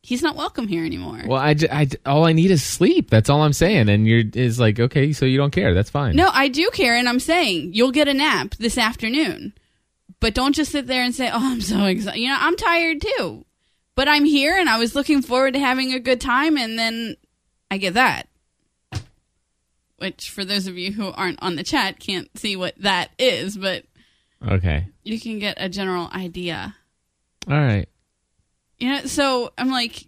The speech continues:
Speaker 1: "Come on, Wilson." You know, we got the whole half, half eye thing going on, you know. It just, a lot happened last week. It was a very hectic week for our family,
Speaker 2: Mm-hmm.
Speaker 1: and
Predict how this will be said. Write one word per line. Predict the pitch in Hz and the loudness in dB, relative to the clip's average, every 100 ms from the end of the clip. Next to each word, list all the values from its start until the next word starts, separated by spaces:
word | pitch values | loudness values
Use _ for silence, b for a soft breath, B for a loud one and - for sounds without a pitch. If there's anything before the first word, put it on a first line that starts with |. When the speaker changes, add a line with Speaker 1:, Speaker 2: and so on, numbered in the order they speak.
| - | -8
Speaker 1:
"Come | 254 311 | 0 2
on, | 349 254 | 2 0
Wilson." | 247 262 269 285 - | -2 -2 -4 -4 -6
You | 240 240 | -6 -4
know, | 208 | -4
we | 208 220 | -8 -8
got | 220 | -8
the | 226 | -8
whole | 226 214 | -6 -4
half, | 233 196 240 - - | -2 -2 -4 -8 -4
half | 214 254 | -2 0
eye | 226 208 240 | 0 0 0
thing | 220 220 | -2 -4
going | 208 214 214 | -2 -2 0
on, | 202 214 226 | 0 -2 -4
you | 233 | -4
know. | 226 247 285 | -2 -2 -2
It | - 285 | -2 0
just, | 320 - - - B B B B B B _ _ _ _ _ | 0 -2 -10 -20 B B B B B B _ _ _ _ _
a | 262 | -2
lot | 294 320 381 | 4 4 4
happened | 311 - 349 | 2 2 2
last | 247 180 - | 2 0 -4
week. | 185 - - - - | -8 -8 -12 -20 -8
It | 214 | -6
was | 190 214 | -4 -6
a | 202 | -6
very | 202 185 226 | -4 -4 -4
hectic | 254 180 - 220 - | -4 -6 -6 -12 -8
week | 170 165 | -8 -8
for | - 190 | -8 -6
our | 180 254 | -4 -6
family, | - 143 147 170 254 _ _ _ _ _ _ _ - | -8 -6 -6 -6 -8 _ _ _ _ _ _ _ -4
Speaker 2:
Mm-hmm. | 101 | 0
Speaker 1:
and | 208 214 208 202 214 202 - | 2 2 0 -4 -6 -10 -12